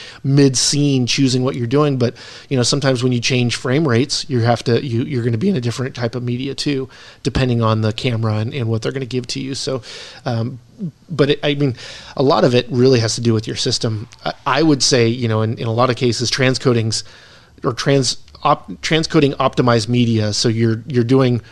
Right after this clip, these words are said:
pretty much something that's gonna play better in the computer, but not lose quality.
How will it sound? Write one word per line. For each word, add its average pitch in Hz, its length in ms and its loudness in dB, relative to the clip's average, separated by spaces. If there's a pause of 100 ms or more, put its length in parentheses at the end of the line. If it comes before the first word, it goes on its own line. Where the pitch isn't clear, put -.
(100)
pretty 147 120 2
much 135 220 2
something 147 260 0
that's 117 140 -2
gonna 117 160 -2
play 135 220 0
better 120 240 4
in 117 80 2
the 113 80 -2
computer, 113 500 0 (220)
but 151 120 2
not 127 240 2
lose 117 440 2
quality. 107 580 0